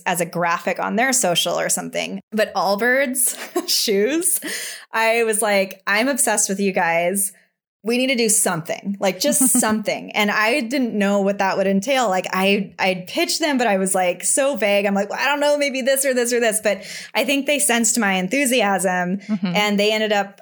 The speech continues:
Speaker 1: not just collaborating with me, but hiring me for two pieces of art that they shared on their social. But it was cool
Speaker 3: Awesome.
Speaker 1: 'cause it was during their launch. And so they used my art for,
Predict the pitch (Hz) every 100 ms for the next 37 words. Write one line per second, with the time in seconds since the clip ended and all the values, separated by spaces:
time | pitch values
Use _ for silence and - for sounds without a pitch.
0 | - 220 233 254 254 - - 196 196 208
1 | 196 196 185 190 185 - - 196 196 196
2 | 196 190 190 190 180 - - 254 269 269
3 | 254 226 208 202 196 196 190 185 190 196
4 | 190 202 185 190 185 214 - 220 220 202
5 | 185 190 294 - - - _ 240 233 208
6 | - 262 240 208 381 415 330 269 233 214
7 | 220 214 202 196 208 262 202 156 202 -
8 | - 208 220 220 214 208 226 233 240 196
9 | 180 185 180 175 - 196 185 185 185 185